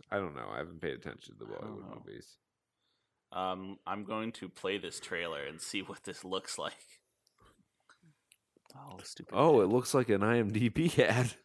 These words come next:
Speaker 2: Great.
Speaker 1: Who'd have thought? <laughs>
Speaker 2: Get outta here.
Speaker 1: Lord's London.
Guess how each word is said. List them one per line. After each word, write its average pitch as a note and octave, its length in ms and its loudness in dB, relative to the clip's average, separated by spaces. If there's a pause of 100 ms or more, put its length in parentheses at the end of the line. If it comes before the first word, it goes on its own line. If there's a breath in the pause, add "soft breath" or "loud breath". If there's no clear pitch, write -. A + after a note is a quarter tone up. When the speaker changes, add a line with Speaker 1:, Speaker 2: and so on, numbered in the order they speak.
(320 loud breath)
Speaker 2:
Great. A#2 480 4 (440 soft breath)
Speaker 1:
Who'd D3+ 160 4
have C3 140 10
thought? C#3+ 360 8
<laughs> - 1120 -10
Speaker 2:
Get - 100 -10
outta A#1 200 -8
here. - 260 -16 (1700 soft breath)
Speaker 1:
Lord's F#2+ 580 -2
London. D#2 560 -4